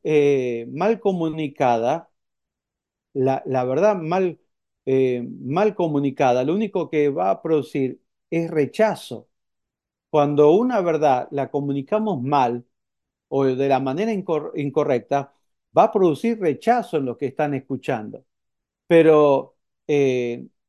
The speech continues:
nosotros tenemos que ser, eh, eh, ser atentos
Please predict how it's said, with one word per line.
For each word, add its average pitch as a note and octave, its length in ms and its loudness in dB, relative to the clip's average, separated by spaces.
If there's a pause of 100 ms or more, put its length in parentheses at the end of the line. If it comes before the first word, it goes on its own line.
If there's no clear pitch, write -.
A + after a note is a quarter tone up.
(640)
nosotros G#3 440 -2
tenemos C#3+ 260 0
que C#3 120 0
ser, D3+ 440 0
eh, B2+ 680 -4 (440)
eh, G#2+ 580 -6 (2000)
ser E3+ 260 4
atentos C#3+ 640 2